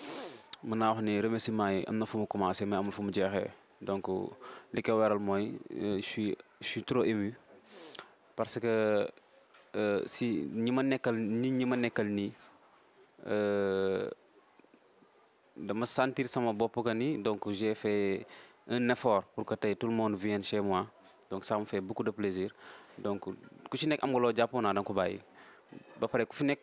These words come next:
ku ci nekk bi ngay ñëw, tu dis que ni fi ma jëm, on n'a pas, on ne m'a pas fait un chèque pour que ma dem fa.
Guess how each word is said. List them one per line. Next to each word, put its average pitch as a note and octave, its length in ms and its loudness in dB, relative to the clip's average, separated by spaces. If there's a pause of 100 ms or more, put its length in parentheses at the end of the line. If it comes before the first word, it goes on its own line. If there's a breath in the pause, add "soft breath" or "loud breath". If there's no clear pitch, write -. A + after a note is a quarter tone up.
ku - 80 -6
ci D3+ 80 0
nekk E3 140 2
bi D3 80 2
ngay D3+ 160 6
ñëw, C#3+ 160 4 (1080 loud breath)
tu C3+ 100 -2
dis C#3+ 180 2
que - 100 2
ni C3 160 2
fi C3 100 -2
ma C3 120 4
jëm, B2+ 360 0
on A2 80 0
n'a A#2+ 160 2
pas, B2+ 280 4
on B2 80 0
ne C3 80 2
m'a C3 100 4
pas C#3 160 4
fait C3+ 160 0
un A#2+ 100 0
chèque A#2 220 0
pour A#2 120 -8
que A#2 80 -2
ma G#2+ 100 0
dem G2+ 160 0
fa. - 100 -12